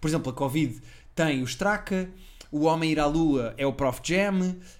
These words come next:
ah, o Terraplanista é um rapper americano chamado B O B. Todos têm. E então vou, fui falar com os primos, que já foram rappers e agora são, como é que se diz? Youtubers, não é? São reactors.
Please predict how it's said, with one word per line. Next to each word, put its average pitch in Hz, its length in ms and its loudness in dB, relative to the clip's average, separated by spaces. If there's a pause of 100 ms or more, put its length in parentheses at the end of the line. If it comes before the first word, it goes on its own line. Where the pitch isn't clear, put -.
(120)
ah, 147 400 0
o 147 80 0
Terraplanista 160 800 0
é 143 140 -2
um 147 40 -2
rapper 151 280 -2
americano 143 340 -2
chamado 135 300 -4
B 139 160 0
O 127 80 0
B. 190 380 0 (500)
Todos 254 200 2
têm. 247 360 0 (460)
E 175 80 -2
então 175 140 -2
vou, 175 180 -4
fui 185 160 -4
falar 185 180 -4
com - 80 -10
os 175 60 -10
primos, 180 320 -4 (280)
que - 80 -12
já 127 100 -4
foram 131 180 -8
rappers 131 380 -6
e 135 60 -4
agora 131 220 -4
são, 135 640 -6
como 135 120 -8
é 131 60 -4
que 120 60 -10
se 127 120 -8
diz? 104 240 -12
Youtubers, 123 460 -6
não 90 100 -14
é? 95 100 -16 (280)
São 104 280 -14
reactors. 131 720 -6